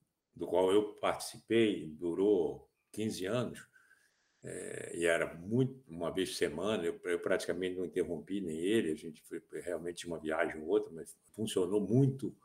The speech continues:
regularmente esse grupo, com muita assiduidade, tanto é que a gente, a quantidade de coisa, a gente para pra pensar, a quantidade de coisa que a gente leu é impressionante.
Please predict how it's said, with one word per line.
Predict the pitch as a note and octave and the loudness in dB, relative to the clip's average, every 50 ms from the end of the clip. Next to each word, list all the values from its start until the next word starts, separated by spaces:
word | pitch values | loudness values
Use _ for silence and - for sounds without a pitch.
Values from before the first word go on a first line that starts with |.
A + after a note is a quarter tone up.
| _ _ _ _ | _ _ _ _
regularmente | - A#2 A#2+ A#2 A#2 G#2 G#2 F#2 - - D#2+ E2+ F#2 A2+ B2+ B2 - - F2 | 6 6 6 8 8 8 8 6 6 4 0 0 2 4 4 4 2 0 -6
esse | D#2+ - E2+ | -8 -8 -10
grupo, | E2 F2+ G#2 A2 A2 G#2+ - _ | -8 -4 -4 -2 -4 -4 -8 _
com | - E2 | -18 -18
muita | D#2+ F2+ G#2 - - - | -18 -18 -20 -16 -16 -14
assiduidade, | E2 - - F2 D#2+ D#2 E2 D#2 D#2+ F#2 G2 - | -12 -10 -10 -10 -10 -10 -8 -2 0 0 2 2
tanto | - F2+ D#2+ E2+ | 0 -2 -2 -2
é | E2+ | -2
que | - G2+ | -2 -4
a | |
gente, | G2 F#2+ - | -8 -8 -10
a | - | -10
quantidade | - F2 D#2+ - F2 E2+ - E2+ | -8 -6 -2 -2 -2 -2 -2 -6
de | - - | -14 -8
coisa, | _ F#2 F#2 - | _ -4 -4 -4
a | E2 | -4
gente | F2+ F2 - | -8 -10 -6
para | _ - A2 A2 G2+ | _ 2 2 2 2
pra | F2+ E2 | 0 -2
pensar, | D#2+ E2+ E2+ F#2 G#2 | -6 -6 -2 0 0
a | F#2+ | 2
quantidade | F#2 F2+ F2+ F#2+ F2+ | 2 2 2 0 -2
de | F2 | -2
coisa | - - F#2+ F#2 F2+ | -2 -2 -2 -2 -2
que | F2+ | -4
a | F2+ | -10
gente | F2+ - E2+ | -10 -10 -6
leu | E2 E2+ F#2+ G2+ G#2+ G#2+ | -2 0 0 2 2 0
é | G2 | -2
impressionante. | - C3+ - F#2 E2+ - - E2+ E2 E2+ - - - | -4 -6 -8 -10 -8 -8 -8 -10 -12 -12 -14 -18 -18